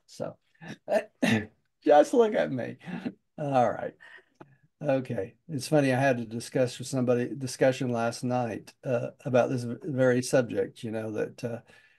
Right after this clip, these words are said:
uh, I spent fifty years of my life, you know, on this book. And,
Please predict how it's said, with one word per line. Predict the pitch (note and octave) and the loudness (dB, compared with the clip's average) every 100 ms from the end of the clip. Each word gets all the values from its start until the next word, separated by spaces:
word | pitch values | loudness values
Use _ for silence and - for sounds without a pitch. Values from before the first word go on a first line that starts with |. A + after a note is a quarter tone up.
| _ _ _ - | _ _ _ -10
uh, | A#2+ - | -6 0
I | B2+ | 0
spent | B2+ - C3 C3+ | 0 0 0 0
fifty | D3+ C#3 C3+ | -4 4 6
years | C3 C3+ B2+ | 8 6 2
of | A2+ | 0
my | A2 | 2
life, | A2 A#2+ B2+ G#2+ G#2 - - | 4 4 4 2 -4 -14 -6
you | D3 | -2
know, | A#2 A2+ | 0 0
on | A#2 | -2
this | A#2 A#2 | -2 -4
book. | A#2+ C3 B2+ G#2 - - - _ - _ _ - | -4 2 4 4 -2 -10 -20 _ -20 _ _ -2
And, | C3+ A#2+ A#2+ A#2+ A#2 | 0 2 0 0 0